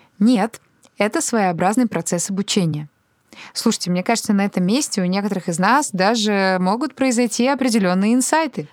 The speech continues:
Как бы то ни было, микс из балканской культуры и врожденного православия, конечно, дают о себе знать. А, да, кстати, в родне у Марины был даже патриарх сербской православной церкви,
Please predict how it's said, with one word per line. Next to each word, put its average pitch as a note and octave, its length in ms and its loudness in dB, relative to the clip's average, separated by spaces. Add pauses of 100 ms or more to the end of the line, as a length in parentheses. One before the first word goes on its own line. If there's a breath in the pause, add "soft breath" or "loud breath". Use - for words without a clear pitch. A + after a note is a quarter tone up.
Как G3+ 240 2
бы F#3 80 2
то F3 160 2
ни F#3 160 2
было, C4+ 480 4
микс G3 460 2
из D#3 120 -2
балканской E3 520 0
культуры D#3 580 -2
и F3+ 400 -4
врожденного F3+ 880 2
православия, G3+ 800 2
конечно, G3+ 420 2
дают F3+ 320 2
о - 20 2
себе E3 300 2
знать. E3 340 2 (600 loud breath)
А, E3+ 240 2
да, G#3 180 4
кстати, E3+ 600 -2
в E3+ 120 -2
родне G3 500 2
у F3 300 -2
Марины G3 540 2
был F#3+ 260 0
даже F#3+ 680 2
патриарх F#3 680 4
сербской G3 600 -2
православной F3 720 2
церкви, - 540 -2